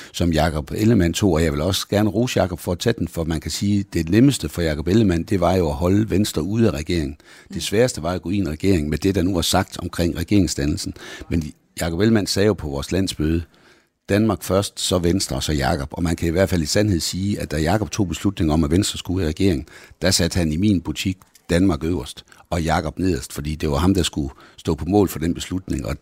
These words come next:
og der fik han jo noget røg. Men jeg mener, at det var den rigtige beslutning for, for Venstre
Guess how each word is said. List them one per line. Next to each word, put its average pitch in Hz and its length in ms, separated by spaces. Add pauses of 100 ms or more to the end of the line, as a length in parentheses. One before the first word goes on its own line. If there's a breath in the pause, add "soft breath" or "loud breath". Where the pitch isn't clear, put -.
(140)
og - 120
der 85 80
fik - 260
han 87 140
jo 71 80
noget 73 260
røg. 82 200 (300 loud breath)
Men 76 160
jeg 73 100
mener, 101 220
at 71 60
det 82 80
var 78 60
den 87 120
rigtige 82 220
beslutning 73 420
for, 69 400
for - 180
Venstre 73 500